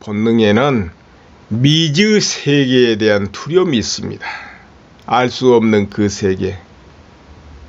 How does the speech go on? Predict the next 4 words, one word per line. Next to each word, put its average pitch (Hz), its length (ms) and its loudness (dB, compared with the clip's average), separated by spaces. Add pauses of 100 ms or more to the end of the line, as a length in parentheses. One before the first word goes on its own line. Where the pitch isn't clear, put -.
(120)
그리고 131 540 2 (680)
또 120 180 2
현실의 165 720 0
어려움, 107 520 0